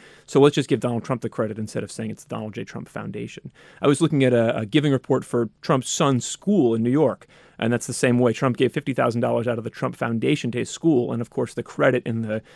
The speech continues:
annual giving report they give to parents is Donald and Melania Trump. So that's important for him because, he, as I said, he lives in a world where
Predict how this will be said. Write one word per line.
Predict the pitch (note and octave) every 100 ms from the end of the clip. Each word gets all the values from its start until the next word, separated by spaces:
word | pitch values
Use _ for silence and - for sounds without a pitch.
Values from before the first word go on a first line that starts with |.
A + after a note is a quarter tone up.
| - _ _ -
annual | C3+ C#3 B2
giving | B2 F#3
report | B2 - B2
they | A#2+
give | A2+
to | -
parents | A#3 G3+ A#2+
is | A#2 A#2 - - _
Donald | C#3 B2+ A#2+
and | A2+
Melania | A#2 A2+ A2 G#2
Trump. | - D3 - _ _ - - _
So | F#3
that's | F3 G#3 G#3
important | F#3 - G#3+ D#3 D#3
for | -
him | C#3 B3+ G#3+ F3
because, | E3 D#3
he, | D#3+
as | B2+
I | C#3+
said, | C3 B2
he |
lives | B2+ E3+ F3
in |
a | D#3
world | B2+ C3+ B2 A#2
where | A#2+ A#2 A2